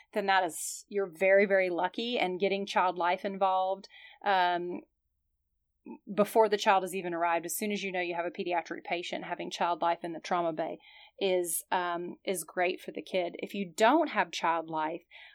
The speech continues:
my favorite is distraction therapy. So s-, some simple, simple, very cheap things that you can have,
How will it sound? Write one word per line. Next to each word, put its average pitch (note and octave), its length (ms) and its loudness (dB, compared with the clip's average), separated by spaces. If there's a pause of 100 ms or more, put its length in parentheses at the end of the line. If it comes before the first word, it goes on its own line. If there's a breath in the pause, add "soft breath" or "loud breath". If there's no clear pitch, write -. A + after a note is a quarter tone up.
(160)
my G3+ 280 4
favorite G3+ 580 0
is F3+ 180 -2
distraction F3 640 -4
therapy. E3 440 -6
So - 180 -2
s-, - 320 -6
some G#3 260 -4
simple, A#3+ 460 -2
simple, G3 540 -2
very F#3 340 0
cheap - 340 -8
things F#3 260 -4
that F3+ 160 -6
you F3+ 80 -6
can F3 160 -6
have, E3 360 -4